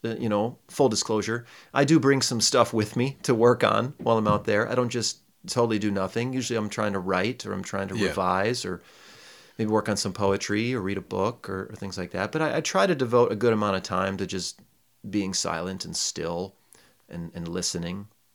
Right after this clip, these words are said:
Speaker 2: Does it, what's the, does it take a little bit of time to really, it just kind of feel awkward and you're just out there and you're just like, did you find yourself,
Speaker 1: Mm-hmm.
Speaker 2: I mean, you said you take some stuff with you, but at the same time, it's, like, such a different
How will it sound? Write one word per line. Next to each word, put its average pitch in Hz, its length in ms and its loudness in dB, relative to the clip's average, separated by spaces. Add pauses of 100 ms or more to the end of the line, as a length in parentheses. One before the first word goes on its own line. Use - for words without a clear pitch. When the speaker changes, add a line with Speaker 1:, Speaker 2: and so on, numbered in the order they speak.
(400)
Speaker 2:
Does 110 180 4
it, 110 160 6
what's 120 260 2
the, 104 260 4
does 107 280 -8
it 98 100 -4
take 127 180 4
a 123 40 2
little 117 240 2
bit 110 220 2
of 101 120 0
time 107 380 0
to 98 100 -4
really, 98 520 0
it 87 120 -8
just - 380 -6
kind 98 140 -4
of 87 60 -8
feel - 140 -4
awkward 90 580 -6 (240)
and 85 120 -14
you're 85 100 -10
just 82 180 -10
out 90 260 -2
there 87 240 -4
and 82 100 -10
you're 82 100 -12
just - 120 -8
like, 80 180 -10 (1300)
did 87 180 -8
you 85 80 -12
find 90 220 -2
yourself, 87 640 -4 (220)
Speaker 1:
Mm-hmm. 82 420 -12
Speaker 2:
I 95 40 -6
mean, 90 160 -6
you 87 60 -8
said 98 180 -2
you 87 80 -6
take 120 280 4
some 101 160 -4
stuff 92 280 -2
with 107 200 -2
you, 90 100 -4
but 87 140 -4
at 85 60 -4
the - 60 -10
same 101 280 -2
time, 85 320 -4
it's, 85 160 -8
like, 85 140 -8
such - 220 -10
a 85 60 -8
different 87 540 -8